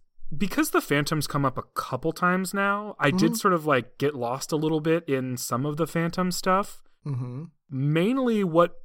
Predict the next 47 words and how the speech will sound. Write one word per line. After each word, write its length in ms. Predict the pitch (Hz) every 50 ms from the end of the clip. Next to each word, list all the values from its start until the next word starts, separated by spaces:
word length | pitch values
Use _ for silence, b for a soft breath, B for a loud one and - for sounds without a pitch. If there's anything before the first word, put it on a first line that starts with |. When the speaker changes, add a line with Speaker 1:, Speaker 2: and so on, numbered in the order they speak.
| - - -
Speaker 1:
what 280 | - 147 156 160 - -
prompted 360 | - 156 147 151 143 - 156
me 80 | 151 147
to 100 | 135 131
do 200 | 120 127 127 139
that 280 | 147 156 160 170 165
was 140 | 139 143 127
the 80 | 135 131
fact 320 | - 143 135 131 127 -
that 200 | - 127 - -
Kit 200 | - - - - -
Walker 360 | 131 127 127 - - 147 135
is 140 | 127 120 -
listed 280 | 131 120 - - 139
as 140 | 127 113 110
the 80 | - 113
twenty-seventh 840 | - - 139 135 131 - 131 117 - - 117 113 123 147 165 -
Phantom, 640 | - - 180 180 185 180 202 202 208 208 214 214 208 b b b b b b b b -
which 180 | - 147 -
made 160 | - 170 160 165
me 100 | 165 147
think, 300 | - 165 160 156 147 - -
"Oh, 200 | - 247 262 165
I 80 | 127 120
wonder 300 | 123 151 180 196 185 180
if 80 | 160
this 160 | - 165 147 151
is, 80 | 147
like, 140 | 143 139 120
a 60 | 123 117
mantle 480 | 117 117 117 120 135 143 - 156 147
that's 160 | 123 120 -
passed 360 | - - - 131 123 - - -
down 200 | 131 127 127 123
over 200 | 120 110 110 104
time." 640 | - - - 127 135 147 170 185 202 214 220 220 -
Speaker 2:
Mm-hmm. 480 | 170 160 156 156 151 151 143 143 156 -
Speaker 1:
Um, 260 | - 127 127 127 139
it 140 | 135 131 -
seems 220 | - 202 208 196
like 120 | 208 180 160
it 100 | 180 -
probably 460 | - - 147 147 151 160 151 151 143 139
is 140 | 139 135 -
to 80 | -
some 280 | 123 - - 151 151 147
degree. 540 | 127 120 110 117 117 113 110 110 113 117